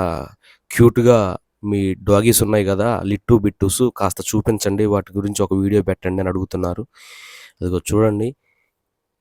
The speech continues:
టిఫిన్ చేయడానికి సిద్ధంగా ఉన్నాయి, ప్రతిరోజులాగానే ఈరోజు కూడా.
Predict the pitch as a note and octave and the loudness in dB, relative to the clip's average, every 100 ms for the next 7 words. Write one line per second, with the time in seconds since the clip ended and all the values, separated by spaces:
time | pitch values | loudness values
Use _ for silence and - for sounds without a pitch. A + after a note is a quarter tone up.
0 | _ _ - G2 A2+ A2 A2+ G#2 G#2 G#2+ | _ _ -2 2 2 4 2 2 -2 -2
1 | A2+ F#2 G2 _ - - F#2+ F#2 G#2 G#2+ | -2 -4 -8 _ -14 -8 -6 -2 -2 0
2 | G2 E2+ - _ _ - _ _ _ G2+ | -2 -6 -14 _ _ -20 _ _ _ 2
3 | G2 G2 A#2+ _ _ _ G2 F#2+ G#2+ G2+ | 2 2 -2 _ _ _ 0 4 4 4
4 | G#2+ G#2 G2 G2+ A2 G2 F#2 G2+ G#2 F#2+ | 4 2 0 0 -2 -4 -2 0 0 0
5 | F#2+ F2+ | -4 -6